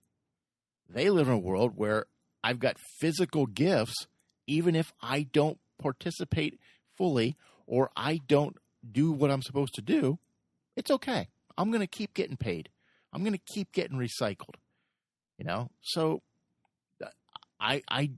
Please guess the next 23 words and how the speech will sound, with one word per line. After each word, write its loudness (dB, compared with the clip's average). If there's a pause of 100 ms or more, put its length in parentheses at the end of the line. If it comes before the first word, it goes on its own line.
(260)
I 0
don't 6
know 4
who 4
replaces -2
Tomlin, -4 (1600)
but 0
at -10
this 0
point, -2 (160)
I -2
don't 2
know 4
that 0
it -4
matters, -8 (560)
personally. -6 (800)
I -2
don't 6
know 0
that 0
it -6
matters. -8